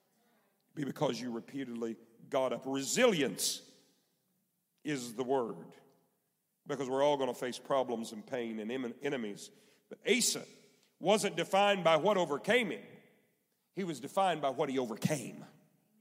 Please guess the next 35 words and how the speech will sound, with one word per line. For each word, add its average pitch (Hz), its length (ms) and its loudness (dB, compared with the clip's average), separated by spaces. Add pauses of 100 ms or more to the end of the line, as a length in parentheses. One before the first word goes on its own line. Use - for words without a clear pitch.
(840)
Let 185 320 6
it 165 180 -2
be 202 220 0
that 160 160 2
at 160 100 -2
the 170 180 -6
end 196 140 -4
of 160 100 -6
your 156 160 0
life, 175 320 2
we 170 120 -6
don't 170 240 -2
look 170 180 -6
back 196 240 -2
and 147 160 -6
say, 139 340 -2 (400)
"You 143 120 -8
know, 151 160 0
they 143 120 -2
had 139 200 -4
so 170 200 -8
many 139 180 -4
problems." 113 760 -6 (1200)
Let's 226 260 0
look 190 160 -2
back 170 220 0
and 151 100 -8
say, 131 220 -2
"Look 120 360 0
at 147 120 4
all 135 160 4
the 135 120 -4
stuff - 380 0
they 151 180 6
overcame." 156 800 2